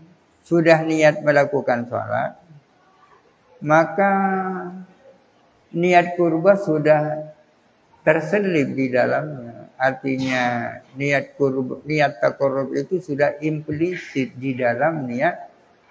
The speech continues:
di dalam niat salat. Niat takarrub itu implisit berada di dalam niat salat itu.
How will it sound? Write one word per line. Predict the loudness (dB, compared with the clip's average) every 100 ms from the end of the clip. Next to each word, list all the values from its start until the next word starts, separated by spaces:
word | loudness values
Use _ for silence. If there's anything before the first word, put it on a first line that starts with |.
| _ _ _ -8
di | -4 0
dalam | 0 2 0 0
niat | -2 -2 -4 -4
salat. | -6 -6 -6 -10 -14 _ _ -20 _ _ _ _ _ _ _ -2
Niat | 4 6 6 4
takarrub | 2 2 0 0 -2 -2
itu | -6 -4 -6 -2
implisit | -4 -4 -6 -6 -6 -6 -4 -6 -8 _ _ _ _ _ _ _ _ _
berada | -4 -2 2 2 2 0 0
di | 0 0
dalam | 2 2 2 0 -2 -6 -10 -12 -14 -14
niat | -8 -4 -2 -4 -2
salat | -2 0 -2 -4
itu. | -12 -12 -14 -14